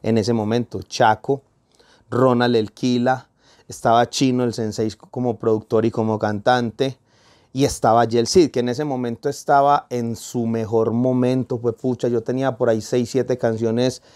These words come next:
en la radio y abrían la nevera y estaba sonando una canción de Yel Cid. Y, y creo que en ese momento, cuando Nicky llega a Colombia y busca el otro referente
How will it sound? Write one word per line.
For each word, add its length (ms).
en 260
la 160
radio 580
y 100
abrían 320
la 100
nevera 340
y 80
estaba 320
sonando 320
una 160
canción 320
de 80
Yel 220
Cid. 280
Y, 280
y 340
creo 320
que 320
en 140
ese 180
momento, 680
cuando 360
Nicky 320
llega 180
a 60
Colombia 560
y 80
busca 540
el 220
otro 360
referente 800